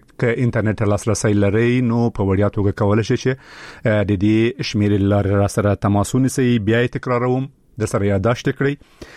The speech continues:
صفر صفر څلور دوه صفر دوه دوه یو یو دوه څلور شپږ صفر یو. د سکایپ له لارې هم کولی شئ چې راسره اړیکه ټینګه کړئ. راډیو ټکی آزادي مو هم د سکایپ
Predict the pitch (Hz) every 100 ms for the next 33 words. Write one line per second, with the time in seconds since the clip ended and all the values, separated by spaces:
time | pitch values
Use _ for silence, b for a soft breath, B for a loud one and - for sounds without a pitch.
0 | B - 143 135 - 135 135 127 - 113
1 | 107 117 104 92 104 104 98 - 123 117
2 | 131 b b b b - 92 104 110 110
3 | 98 95 98 110 127 - - 104 95 104
4 | 110 104 107 104 107 98 98 98 101 104
5 | 107 - 104 101 101 107 - - 107 104
6 | - - 127 - 113 110 98 - 120 98
7 | 90 101 98 92 - B B B B B
8 | 123 117 110 110 107 - 120 113 117 113
9 | 107 117 120 127 120 117 123 113 117 107
10 | 117 113 113 101 107 - 127 127 - 120
11 | 120 104 107 110 113 107 113 113 117 123
12 | 95 92 101 98 98 98 95 98 95 -
13 | - 101 - -